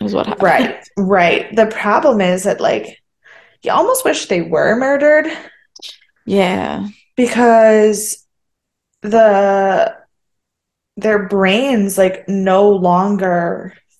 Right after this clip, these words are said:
Speaker 2: function at all. They, and they're, they now will reject any nanites. Like, they've tried giving them new nanites after that,
Speaker 1: Mm-hmm.
Speaker 2: and it, like,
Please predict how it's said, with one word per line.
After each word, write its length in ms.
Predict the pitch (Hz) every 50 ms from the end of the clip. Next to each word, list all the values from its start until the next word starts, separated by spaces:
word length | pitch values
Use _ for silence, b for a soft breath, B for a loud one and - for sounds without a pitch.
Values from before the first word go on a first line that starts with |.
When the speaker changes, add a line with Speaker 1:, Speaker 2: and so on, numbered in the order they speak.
| _ _ _
Speaker 2:
function 920 | - 185 202 262 269 - - - - - - - - - 180 - - - _ _ _ _ _ _ _ _ _ -
at 160 | - 185 196
all. 320 | 214 226 233 220 185 175 175
They, 240 | 190 196 196 190
and 260 | - - 202 196 190 190
they're, 840 | 196 185 185 185 190 190 190 190 185 185 185 185 170 - - b b b b b b b b _ -
they 240 | 185 180 202 202 202
now 500 | 202 202 196 208 233 240 247 233 214 208
will 440 | 196 190 - - 202 202 190 180
reject 920 | 170 175 185 175 175 165 170 180 185 190 202 - - - - - - - - _ _ _ _ - -
any 280 | 185 196 202 202 185
nanites. 560 | 160 156 170 175 170 - - - - - - -
Like, 140 | 185 180
they've 180 | 175 185 185 180
tried 520 | - - - 190 160 160 165 190 190 190
giving 240 | 214 214 208 202 202
them 160 | 196 185 180
new 160 | 175 170 165 165
nanites 500 | 175 175 185 190 190 190 185 185 185 - -
after 340 | - 151 160 - - 208 202
that, 220 | 214 214 214 -
Speaker 1:
Mm-hmm. 60 | - 180
Speaker 2:
and 80 | 175
it, 80 | 180 -
like, 180 | - 170 170